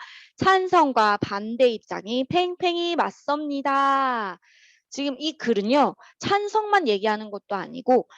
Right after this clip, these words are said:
반대만 얘기하는 것도 아니에요. 둘 다, 두 가지를 다 그냥 공정하게 얘기하고 있어요. 중간의 입장에서. 자, 그런데 찬반이요, 찬반. 찬성, 반대. 학교 안 스마트폰 사용에 대한 찬반.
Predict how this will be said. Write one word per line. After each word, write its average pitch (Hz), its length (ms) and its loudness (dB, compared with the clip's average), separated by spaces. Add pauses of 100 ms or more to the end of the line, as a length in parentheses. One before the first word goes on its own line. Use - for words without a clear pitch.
(160)
반대만 302 640 2
얘기하는 190 460 -4
것도 180 280 -2
아니에요. 185 400 -4 (200)
둘 233 220 -2
다, 185 260 4
두 - 200 -12
가지를 220 380 2
다 208 340 -6
그냥 190 380 -10
공정하게 233 760 2
얘기하고 170 420 -8
있어요. 160 200 -12
중간의 214 560 0
입장에서. 185 840 0 (580)
자, 175 440 0
그런데 202 1120 2
찬반이요, 320 580 0
찬반. 190 500 -12 (280)
찬성, 302 480 0
반대. 185 460 -6 (680)
학교 339 460 2
안 370 220 6
스마트폰 339 800 2
사용에 277 440 4
대한 247 480 -2
찬반. 381 600 -2